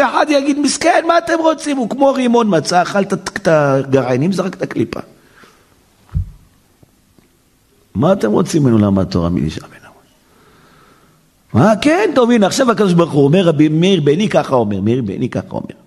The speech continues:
מה, עד עכשיו השם לא ידע את זה? חייב שמישהו ילמד עליו זכות. דור של תנאים, אף אחד לא לימד עליו זכות. כולם הרימו גבה, "מה? איך הוא ככה מתנהג? מה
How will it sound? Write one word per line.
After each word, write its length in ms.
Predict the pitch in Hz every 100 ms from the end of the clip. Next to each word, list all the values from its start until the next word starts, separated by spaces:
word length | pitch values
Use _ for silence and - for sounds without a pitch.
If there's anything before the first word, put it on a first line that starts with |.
| _ _ _ - - _ _ _ _
מה, 280 | 85 90 92
עד 100 | 92
עכשיו 260 | - 107 107
השם 240 | - 101
לא 60 | 117
ידע 280 | 123 131 160
את 80 |
זה? 140 | 131 135
חייב 320 | - 110 127
שמישהו 420 | 127 123 135 110 123
ילמד 200 | 127 127
עליו 120 | 123
זכות. 1040 | 110 127 147 151 160 156 143 123 101 - - - _ _ _ _ _ _ _ _ _ _ _ _ _ _ _ _ 98 82 _ _ _ _ _ _ _ _ _
דור 280 | 120 196 247
של 180 | 202 254
תנאים, 600 | 226 247 233 233 269 262
אף 120 | 254 233
אחד 220 | 240 254
לא 120 | 233 240
לימד 260 | 233 233
עליו 200 | 196 190
זכות. 460 | 139 - 113 - - _ - _ _ _ _ _ _ _ _ _ _ _ _ _ _ _ _ _ _ _ _ _ _
כולם 280 | - 151 139
הרימו 320 | 120 127 123
גבה, 320 | 101 98 95 85
"מה? 280 | 85 113 170 - -
איך 80 | 123
הוא 140 | 156 143
ככה 180 | -
מתנהג? 440 | 101 101 101 98 143
מה 140 | 104